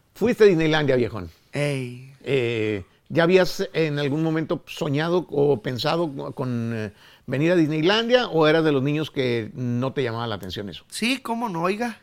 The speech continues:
Speaker 2: Sí, yo siempre de morrillo tuve el sueño de conocer, pero pues no, no, no, no teníamos la oportunidad, pues.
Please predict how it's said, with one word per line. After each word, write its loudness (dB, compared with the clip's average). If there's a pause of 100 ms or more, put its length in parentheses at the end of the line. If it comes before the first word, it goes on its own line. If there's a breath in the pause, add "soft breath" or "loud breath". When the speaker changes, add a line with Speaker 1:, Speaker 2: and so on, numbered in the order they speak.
(340)
Speaker 2:
Sí, 0
yo -2
siempre -4
de 0
morrillo -4
tuve -4
el -10
sueño -6 (760 soft breath)
de -4
conocer, 0
pero 0
pues -2
no, 0
no, -6
no, -10 (100)
no -6
teníamos -4
la -6
oportunidad, 0
pues. -6